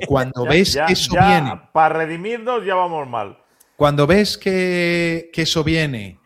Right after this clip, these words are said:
Speaker 1: de un artículo larguísimo que pasó un día entero con alguien del Athletic, de conversaciones en profundidad que luego lo sacas, o sea, no es una rueda de prensa que llegas y le dices a todo el mundo, "Yo quiero esto",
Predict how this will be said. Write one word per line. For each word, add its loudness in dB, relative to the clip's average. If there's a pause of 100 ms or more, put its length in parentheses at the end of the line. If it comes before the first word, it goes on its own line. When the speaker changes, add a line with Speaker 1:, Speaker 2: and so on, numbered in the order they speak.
(500)
Speaker 1:
de -4
un -4
artículo -6
larguísimo -4 (240)
que -8
pasó -6
un -6
día -4
entero 2
con -8
alguien -8
del -8
Athletic, -4
de -4
conversaciones -4
en -6
profundidad -2
que -6
luego 4
lo 2
sacas, -2
o -18
sea, -18
no -16
es -16
una -10
rueda -4
de -4
prensa -8
que -10
llegas -6
y -10
le -8
dices -10
a -10
todo -2
el -4
mundo, -6
"Yo -4
quiero 0
esto", -6